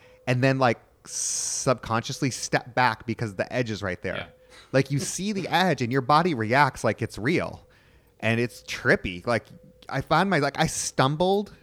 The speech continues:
Speaker 1: um, because in the bow and arrow, in the bow and arrow game in the labs,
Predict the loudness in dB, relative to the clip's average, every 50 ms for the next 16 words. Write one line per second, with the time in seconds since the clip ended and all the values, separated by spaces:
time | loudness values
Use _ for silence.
0 | -10 -2 0 2 2 2 0 -2 -4 -2 0 0 0 0 0 -4 -4 -2 0 2
1 | 2 2 2 2 0 0 2 0 0 -2 -2 -4 -4 -2 -2 -4 -4 -4 -4 -4
2 | -2 -2 -4 -4 -4 -6 -6 -4 -4 -2 0 0 0 0 -2 -4 -8 -16